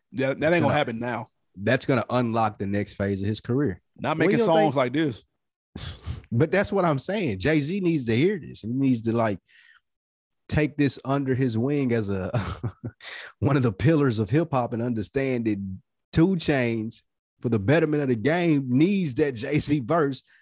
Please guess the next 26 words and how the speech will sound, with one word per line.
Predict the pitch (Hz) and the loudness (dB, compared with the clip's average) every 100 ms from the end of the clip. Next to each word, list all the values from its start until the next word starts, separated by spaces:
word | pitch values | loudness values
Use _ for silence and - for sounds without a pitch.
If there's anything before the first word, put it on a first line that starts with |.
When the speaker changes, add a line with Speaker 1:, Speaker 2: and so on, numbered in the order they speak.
| _ - | _ -8
Speaker 2:
to | - - | -4 0
unlock | 156 170 160 151 - | 2 2 2 0 0
the | 143 | 0
next | 139 - - | 2 0 -2
phase | 135 147 143 | -2 0 -2
of | 143 | -4
his | 143 | -4
career. | - 156 196 127 - _ - | -4 0 0 -2 -10 _ -6
Like, | 110 | 0
he | 160 | 4
needs | 151 196 214 160 104 | 6 6 6 2 -2
that. | 95 - _ _ _ _ | -6 -8 _ _ _ _
So | - 143 | 0 4
we | 131 160 170 | 6 6 4
can | - 139 123 - _ _ 110 101 | 2 2 0 -6 _ _ -14 -6
get | 104 185 - - | 2 2 2 -2
that | 139 117 | -2 0
two | 156 151 | 0 0
Chainz | 127 135 120 120 | 0 -2 -2 -4
that | 104 101 | -6 -2
two | 131 | -2
Chainz | 120 127 120 107 | 0 0 0 -2
wants | 113 104 | -4 -4
to | 104 | -2
give | 104 135 90 | 0 0 0
us. | 65 | -8